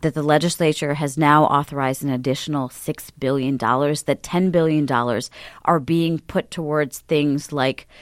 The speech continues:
creating a ruse of a barrier that is just point zero one percent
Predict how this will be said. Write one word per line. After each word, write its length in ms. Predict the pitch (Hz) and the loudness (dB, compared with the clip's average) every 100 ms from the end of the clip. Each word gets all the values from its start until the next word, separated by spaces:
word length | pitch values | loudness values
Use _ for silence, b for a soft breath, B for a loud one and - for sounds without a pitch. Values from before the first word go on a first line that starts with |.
| B B - | B B -14
creating 1000 | - 180 175 175 180 170 170 160 160 147 b b - | -4 0 4 4 6 6 6 2 -2 -6 b b -2
a 140 | 175 | 0
ruse 680 | 156 165 202 175 175 214 - b b b - | 0 2 4 4 2 -2 -10 b b b 2
of 340 | 165 160 151 - | 4 4 2 0
a 240 | 151 147 139 | 0 2 2
barrier 640 | 156 170 165 135 151 214 - | 2 4 4 2 0 -2 0
that 140 | 170 | 0
is 160 | 156 - | 0 0
just 340 | - 196 - _ - | 0 0 -2 _ -4
point 360 | 202 196 160 | -2 -2 -4
zero 360 | 143 170 185 180 | -2 0 2 2
one 280 | 156 151 165 | 0 -2 -4
percent 640 | - 123 - 139 233 | -8 -10 -4 -4 -4